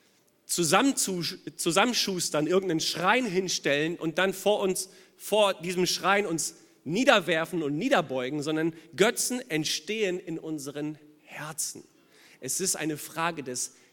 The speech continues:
Herzens hier, als Gott diese Anführer in ihrem Götzendienst konfrontiert.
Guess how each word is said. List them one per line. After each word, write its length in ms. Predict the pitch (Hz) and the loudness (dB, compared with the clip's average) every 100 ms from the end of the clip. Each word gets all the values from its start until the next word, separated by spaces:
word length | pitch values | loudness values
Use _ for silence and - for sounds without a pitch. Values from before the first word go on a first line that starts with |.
| - | -14
Herzens 680 | - 202 208 - 123 110 - | -4 -4 -2 -4 -6 -6 -4
hier, 380 | 247 233 147 180 - - | -2 0 0 -2 -14 -10
als 320 | 147 147 - | -6 -4 -2
Gott 380 | 202 220 - - _ _ _ _ - | -2 -4 -6 -16 _ _ _ _ -10
diese 360 | 175 160 170 - | -4 -2 -2 0
Anführer 760 | 185 285 294 - 208 175 131 131 | 2 4 4 0 -2 0 0 -2
in 120 | 190 | -2
ihrem 260 | 202 175 160 | -2 0 0
Götzendienst 680 | 214 - 190 165 156 - | 0 -2 -4 -2 -4 -4
konfrontiert. 880 | - 208 196 - 175 160 226 202 - | -4 -4 -4 -4 -4 -2 -2 0 0